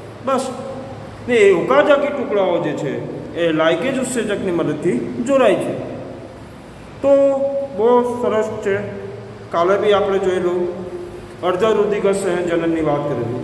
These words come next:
તો અર્ધરુધિગત સંયોજનની અંદર કેવી રીતે ડી એન એ ની અંદર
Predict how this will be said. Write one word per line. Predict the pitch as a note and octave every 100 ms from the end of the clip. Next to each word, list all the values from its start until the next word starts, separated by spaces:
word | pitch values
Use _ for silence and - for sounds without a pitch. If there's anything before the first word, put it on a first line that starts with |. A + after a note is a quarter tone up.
| - G#3+
તો |
અર્ધરુધિગત | F#3+ - G#3+ G3 G3 F#3+ F#3+
સંયોજનની | F#3+ E3+ E3+ E3+ E3 E3 E3
અંદર | E3 D#3+ C#3+ - - -
કેવી | B3+
રીતે | B3+ B3 A3
ડી | G3
એન | G3 G3 G3
એ | E3+ - -
ની | F#3
અંદર | F3+ F#3 E3+